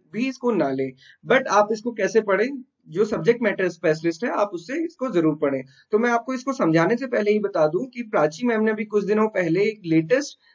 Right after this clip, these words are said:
session इस पे लिया था, live session, जिसमें उन्होंने syllabus और स्ट्रेटजी और question and answer discuss किए थे। तो आप अगर उस video को देखोगे तो आपको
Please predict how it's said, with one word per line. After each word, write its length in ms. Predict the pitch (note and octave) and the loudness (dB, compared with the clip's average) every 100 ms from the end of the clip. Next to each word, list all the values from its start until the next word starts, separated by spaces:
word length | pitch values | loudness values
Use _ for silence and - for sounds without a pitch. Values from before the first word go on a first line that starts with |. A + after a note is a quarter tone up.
| - | 0
session 360 | G3 G3+ B3+ | 2 2 2
इस 120 | A3+ - | 0 4
पे 100 | G#3 | 4
लिया 240 | F#3 E3+ | 6 6
था, 120 | D#3+ | 4
live 220 | F3 D#3 D#3 | 2 2 2
session, 440 | E3+ D3+ G3+ A#3 | 0 -2 -2 -4
जिसमें 280 | A#3+ E3 F3 | -4 -4 -2
उन्होंने 320 | F3 E3 E3 | 2 2 2
syllabus 580 | D#3+ F3+ E3 F#3 C4+ - - _ _ - | 0 0 2 4 2 0 -18 _ _ 2
और 260 | F3+ A#3 B3+ _ _ _ _ _ _ _ _ _ | 6 6 4 _ _ _ _ _ _ _ _ _
स्ट्रेटजी 680 | D#3+ D#3+ G3 F#3+ A#3 G#3+ C4+ | -12 6 8 8 4 -2 -2
और 240 | - F#3 A#3+ | 2 4 4
question 340 | G3+ F#3 G#3 | 2 2 2
and 160 | G3+ F#3 | 2 2
answer 360 | F3 E3+ C#4+ A#3 | 0 0 -2 0
discuss 380 | F#3 - A#3+ - | -2 0 -2 0
किए 220 | E3 D3 | 2 2
थे। 180 | C#3 C#3 | 2 0
तो 160 | C3+ C3 | 0 2
आप 180 | C3 C3 A#3+ | 2 2 2
अगर 160 | G#3 | 4
उस 140 | A3 A3 | 2 2
video 200 | F#3+ F3 | 2 4
को 60 | F#3 | 4
देखोगे 360 | F3 F#3+ G#3+ | 0 -4 -8
तो 80 | - | -6
आपको 160 | B3+ | -6